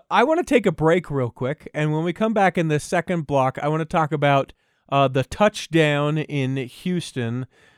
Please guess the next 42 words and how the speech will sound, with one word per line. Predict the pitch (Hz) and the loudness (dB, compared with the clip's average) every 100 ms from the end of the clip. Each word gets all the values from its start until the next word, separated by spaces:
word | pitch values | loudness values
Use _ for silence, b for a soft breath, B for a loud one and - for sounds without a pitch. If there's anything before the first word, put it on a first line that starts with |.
| b | b
Uh, | 123 | -4
you | 123 120 151 160 151 147 | -4 -2 -2 0 0 -2
get | 135 156 151 | -2 0 0
off | 143 147 - | 2 0 0
the | 147 | -8
plane | - 139 131 | -6 -4 -2
and | 131 127 | -4 -4
then | 127 | -6
start | - 143 135 | -4 -4 -4
your | 131 | -4
mission | 131 - 131 120 | -4 -6 -8 -6
serving | 139 127 123 123 | -6 -4 -4 -2
there, | 120 | -2
and | 127 120 b b b 127 | -2 -4 b b b -8
as | 123 | -6
we | 123 | -4
continue | 123 143 135 127 | -4 -2 -4 -4
to | |
find | 120 123 123 | -4 -4 -2
out | 123 - | -2 -2
more | 135 123 123 | -4 -4 -4
about | 123 117 113 | -4 -6 -6
Sister | - 135 131 | -10 -14 -12
Willardson | 123 120 120 - 123 123 | -8 -8 -8 -8 -10 -8
and | 117 107 | -8 -6
her | 123 | -6
story, | 117 - 127 120 143 B B | -6 -8 -6 -4 -6 B B
we'll | 151 | 0
come | 208 214 | 2 4
back | 202 190 | 4 4
and | 165 | 0
we'll | |
do | 151 160 | 2 2
that | 170 160 | 0 0
in | 156 | -2
the | 143 | -2
second | - 226 208 143 | 0 0 0 -2
block | 120 113 - - | -2 -4 -6 -6
of | 139 151 | -6 -6
the | |
Cultural | 156 196 - 127 107 | -4 -4 -4 -6 -6
Hall. | 107 104 | -6 -8